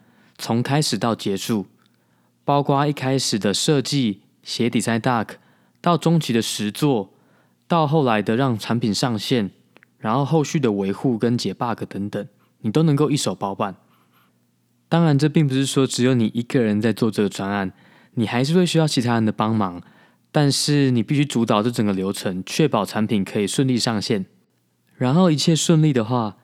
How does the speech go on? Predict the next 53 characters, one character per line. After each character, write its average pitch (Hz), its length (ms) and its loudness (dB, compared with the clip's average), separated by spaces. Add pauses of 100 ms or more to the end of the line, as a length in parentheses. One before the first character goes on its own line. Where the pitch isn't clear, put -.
(160)
现 156 260 0
在 156 140 2
你 117 140 2
来 104 180 0
到 120 160 -2
了 104 200 -2
L 92 280 -10
六， 110 300 -2 (880)
你 127 100 0
可 143 140 2
能 117 120 2
会 135 140 2
有 117 160 2
一 101 80 0
个 98 160 0
tech 139 220 -2
lead 139 240 -2
的 101 240 0
头 98 200 -6
衔。 95 360 -4 (720)
这 - 120 0
时 151 140 0
候 156 100 4
的 139 140 2
你 107 260 0
会 139 300 0
花 139 260 0
比 - 120 -8
较 127 100 0
多 120 160 0
时 - 140 -6
间 104 180 0
在 107 360 -2 (280)
系 - 220 -4
统 101 160 -2
设 127 200 -2
计 120 120 0
的 110 120 0
架 127 240 -2
构 113 160 -2
上 104 220 -4
面， 101 220 -4 (420)
写 - 260 -2
程 110 180 -2
式 151 80 2
的 170 60 4
时 123 160 -4
间 117 120 0
会 123 100 2
稍 123 220 -2
微 113 120 0
减 98 220 -4
少， - 300 -4